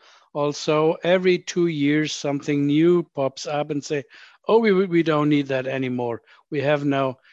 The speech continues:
such great things, immunotherapies, or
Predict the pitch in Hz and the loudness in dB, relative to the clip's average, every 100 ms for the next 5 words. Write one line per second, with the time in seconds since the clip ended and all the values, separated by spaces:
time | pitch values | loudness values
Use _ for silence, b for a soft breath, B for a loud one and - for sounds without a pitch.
0 | b - - 147 - - 160 165 151 - | b -8 -4 -4 -4 0 2 2 2 -2
1 | 139 120 - - 180 160 139 135 117 - | -2 -2 -8 -2 2 2 2 0 -4 -6
2 | 123 123 - 127 123 - - 175 156 | -6 -6 -8 -10 -10 -12 -2 0 0